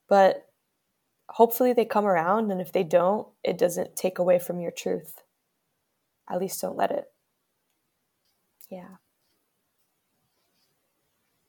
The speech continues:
It's interesting 'cause it's like our grandparents and our great-grandparents,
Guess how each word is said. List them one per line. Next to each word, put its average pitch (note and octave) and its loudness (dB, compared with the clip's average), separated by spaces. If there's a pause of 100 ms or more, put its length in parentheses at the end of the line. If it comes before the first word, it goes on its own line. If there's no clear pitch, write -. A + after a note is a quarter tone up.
(600)
It's A3+ -8
interesting A#3 -6
'cause - -10 (440)
it's - -6
like A#3 -2 (460)
our F#3+ -2
grandparents F#3 0
and E3+ -2
our D#3+ -10 (340)
great-grandparents, E3 -6